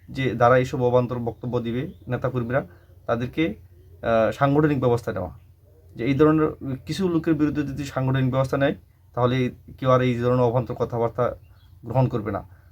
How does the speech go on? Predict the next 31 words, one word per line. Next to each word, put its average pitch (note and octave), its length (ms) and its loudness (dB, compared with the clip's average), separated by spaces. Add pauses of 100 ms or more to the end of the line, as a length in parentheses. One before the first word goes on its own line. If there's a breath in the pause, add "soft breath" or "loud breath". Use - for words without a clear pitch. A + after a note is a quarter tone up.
আর B2+ 60 -12
সাধারণ C#3+ 520 4
দেশের C#3 240 -4
মানুষ, C#3 300 2 (180)
সাধারণ C3+ 280 0
মানুষ C3+ 280 2 (440 soft breath)
এইসব C3+ 280 0
অবান্তর C#3 340 2
ক-, B2+ 300 -2
কথাবার্তা C3 460 0
শুনে D3 260 -4
শুনেই C#3+ 320 -2
গত C3 220 -4
ষোলো, C3+ 220 -6
ষোলো C3+ 240 -2
বছর B2 240 -4
থেকে B2 160 -4
অভ্যস্ত। A2 420 -4 (580 soft breath)
এখন C3+ 240 -2
যদি D#3 140 2
আপনারা D3+ 300 4
সেই F3 440 -2
রাজনীতি D#3 380 2
করেন, B2 300 -2 (420 soft breath)
তাহলে C3 300 0
আপনাদেরকেও A#2+ 500 0
বয়কটে A2+ 360 0
ডাক G2+ 240 -4
দিবে G#2+ 140 -8
দেশের G#2+ 280 -10
জনগণ। G#2 340 -6